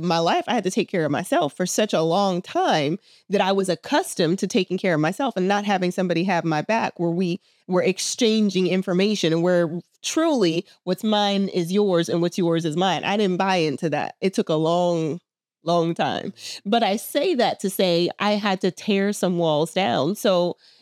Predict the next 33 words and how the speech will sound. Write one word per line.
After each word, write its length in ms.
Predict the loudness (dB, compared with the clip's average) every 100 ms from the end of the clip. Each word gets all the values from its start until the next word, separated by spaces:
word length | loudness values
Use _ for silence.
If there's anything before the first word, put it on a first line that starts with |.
| -4
that's 380 | 0 0 -2
some 160 | -2 0
of 120 | 0
my 200 | 2 2
experience. 560 | 2 0 -2 -2 -2 0
What 160 | 0 0
are 40 |
your 220 | 0 0
ideas 640 | 0 0 0 0 0 0
or 60 | 0
your 220 | 0 0
thoughts 520 | -2 -2 -2 -2 -6 -4
about 440 | -2 0 0 -2 -6 _
what 240 | -6 0 0
it 160 | 0
takes 500 | -2 0 0 -2 -8
to 140 | -2 0
release 760 | 2 0 2 0 0 -6 -14 -18 _ -4
control 640 | 0 0 2 2 4 2
in 160 | 2 0
areas 360 | 0 2 2 2
that 120 | 0
we've 180 | 0 -2
had 280 | 0 0 0
to 60 |
protect 400 | -4 -2 -4 -2
ourselves 440 | -2 0 0 0 0
in? 160 | 0
What 80 | 0
does 140 | 0 0
that 200 | -2 0
look 300 | 0 -2 -2
like? 220 | -6